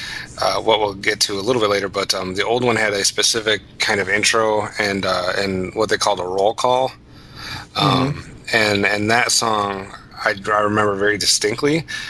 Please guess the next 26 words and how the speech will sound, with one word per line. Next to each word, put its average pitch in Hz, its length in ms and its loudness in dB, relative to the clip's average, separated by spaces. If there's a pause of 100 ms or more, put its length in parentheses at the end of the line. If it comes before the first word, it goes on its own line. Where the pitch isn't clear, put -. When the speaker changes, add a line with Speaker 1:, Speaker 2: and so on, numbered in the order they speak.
(180)
Speaker 1:
I - 60 -2
don't 131 140 2
remember 120 300 2
watching 98 340 0
a 92 80 -4
lot 98 400 -4
of 98 120 -8
episodes, 110 380 0
and 101 100 -4
I 92 40 -6
couldn't 104 220 -4
tell 101 180 0
you 98 140 -4
what 98 340 -4
the 98 340 -4
original 98 320 -2
Mickey 98 220 -2
Mouse 95 180 0
Club 95 220 -2
consisted 117 500 0
of, 123 240 2
other 107 300 0
than 104 160 2
the 104 80 2
roll 104 240 2
call, 98 560 2